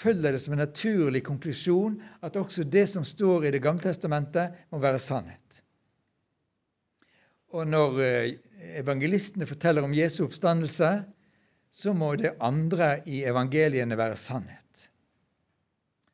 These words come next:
Og vi forstår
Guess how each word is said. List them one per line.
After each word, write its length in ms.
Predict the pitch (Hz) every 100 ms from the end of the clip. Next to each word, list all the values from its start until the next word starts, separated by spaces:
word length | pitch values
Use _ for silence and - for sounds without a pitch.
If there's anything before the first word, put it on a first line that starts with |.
| _ _ _ _ _ -
Og 120 | 143
vi 140 | 147 151 151 - _ _ _ _ _ _ _ _ _ _ _
forstår 460 | - - 196 170 156